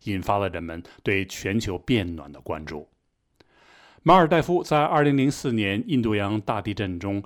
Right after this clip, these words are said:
受到海啸的破坏，仅有九个岛屿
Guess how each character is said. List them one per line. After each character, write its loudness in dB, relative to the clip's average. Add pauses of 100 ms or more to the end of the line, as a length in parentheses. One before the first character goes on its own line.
(140)
受 -6
到 0
海 -8
啸 -4
的 -10
破 -8
坏， -10 (360)
仅 4
有 6
九 -2
个 -10
岛 0
屿 -6